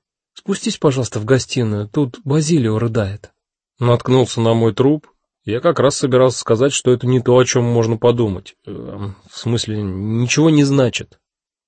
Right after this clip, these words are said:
"Да с трупом как раз никаких проблем", утешила меня Миломори. "Дримаронда первым нашел его у входа и объявил, что это полная фигня, раз ничем не пахнет.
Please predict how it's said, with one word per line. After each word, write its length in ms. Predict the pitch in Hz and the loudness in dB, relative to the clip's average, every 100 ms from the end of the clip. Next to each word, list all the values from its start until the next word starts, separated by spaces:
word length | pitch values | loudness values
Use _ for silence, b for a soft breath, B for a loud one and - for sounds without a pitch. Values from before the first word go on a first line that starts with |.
| _ _ - | _ _ -6
"Да 160 | 135 190 | 0 0
с 60 | |
трупом 360 | - 277 208 151 | 0 2 2 2
как 200 | 160 185 | 0 0
раз 180 | 185 156 | 0 -2
никаких 460 | 135 131 113 - | -2 -2 -4 -6
проблем", 480 | 123 117 113 104 95 _ _ - | -4 -2 -2 -4 -8 _ _ -8
утешила 460 | 107 110 - 107 | -4 -4 -4 -4
меня 240 | 101 101 101 | -2 -2 -2
Миломори. 640 | 101 104 104 101 98 98 _ _ _ _ _ - | -2 -2 -4 -4 -6 -10 _ _ _ _ _ -4
"Дримаронда 680 | 120 165 185 208 220 170 | 0 2 2 4 4 4
первым 440 | - 233 196 143 127 | 0 0 2 2 2
нашел 320 | 131 - 156 | 0 0 0
его 260 | 127 135 143 | 2 2 0
у 60 | |
входа 420 | 147 - 233 196 B B B | -2 2 2 2 B B B
и 100 | - | 0
объявил, 460 | 208 175 214 220 220 | 2 2 -2 0 -2
что 180 | - 175 | 0 0
это 160 | 160 | 0
полная 420 | 135 247 220 175 151 | -2 0 0 0 0
фигня, 540 | - 135 135 117 101 | -2 -2 -2 -2 -4
раз 240 | 110 120 127 | -4 -2 -2
ничем 340 | 120 135 123 | -4 -2 -2
не 100 | 117 | -4
пахнет. 480 | 107 98 - 113 | -6 -10 -12 -18